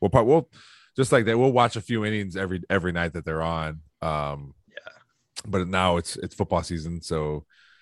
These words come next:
Speaker 1: so he wants to, he'll ask me when the Cowboys play or, like, the Longhorns destroyed Oklahoma today, which
Speaker 2: Big,
Speaker 1: <laughs> was crazy.
Speaker 2: big win.
Speaker 1: <laughs> It was crazy.
Speaker 2: I was at the beginning watching the,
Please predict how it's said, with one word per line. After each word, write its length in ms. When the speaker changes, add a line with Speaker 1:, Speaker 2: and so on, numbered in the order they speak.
Speaker 1:
so 140
he 100
wants 280
to, 220
he'll 280
ask 180
me 60
when 80
the 80
Cowboys 340
play 380
or, 280
like, 220
the 80
Longhorns 440
destroyed 600
Oklahoma 440
today, 320
which 240
Speaker 2:
Big, 240
Speaker 1:
<laughs> 80
was 140
crazy. 560
Speaker 2:
big 100
win. 400
Speaker 1:
<laughs> 120
It 40
was 280
crazy. 760
Speaker 2:
I 100
was 280
at 100
the 80
beginning 640
watching 400
the, 320